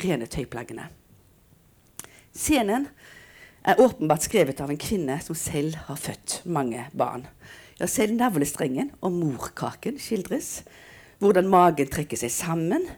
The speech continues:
eh, etter fødselen. Den er smertefri, i motsetning til vanlige kvinner, for det er jo snakk om, det er jo Maria det er snakk om. På grunn av denne realismen, det er tross alt, selv om det er smertefritt, så er det en realisme, og på grunn av denne realismen så er ofte visjonen,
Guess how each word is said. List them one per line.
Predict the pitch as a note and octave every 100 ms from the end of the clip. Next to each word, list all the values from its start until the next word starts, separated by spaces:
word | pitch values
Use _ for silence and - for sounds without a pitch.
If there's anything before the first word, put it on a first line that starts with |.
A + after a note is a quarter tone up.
| -
eh, | F#3 F#3 F3
etter | - D#3+
fødselen. | E3+ - - A3 E4 - _ - - - - _ -
Den | E3 C#3
er |
smertefri, | A#2+ C#3 A#2+ - - - D3 F3 -
i | D3
motsetning | C3+ - B2
til | B2
vanlige | C3+ B2 A2 A#2 -
kvinner, | A#2+ D3
for | - -
det | A2+
er | A#2
jo | B2+
snakk | - - A2
om, | G#2 C3
det |
er | A2+
jo | A#2+
Maria | A#2+ A#2 A2 G#2+
det | C3+
er | C#3+
snakk | -
om. | A3 E4+ - _ - _ _ _ _ _ - - - - - - - - _ -
På | G3+
grunn | - C#4 D4
av | A3+
denne | A3 F3 F#3+ D#3+ -
realismen, | E3+ C#3+ - E3
det | E3+
er | -
tross | D#3+ D#3+
alt, | F3
selv | - C3
om | B2
det |
er | -
smertefritt, | F#3 - - G3+ C4+
så | C#3
er |
det | B2
en | A#2+
realisme, | D#3+ E3 - - F3+ F#3+ -
og | E3 F3+ -
på | G#3
grunn | A3 F3+
av |
denne | G3+ G3
realismen | E3+ F#3+ F#3 - F#3+ C4+
så | -
er | -
ofte | - F3+
visjonen, | F#3 - F#3+ C#3+ D#3+ E3+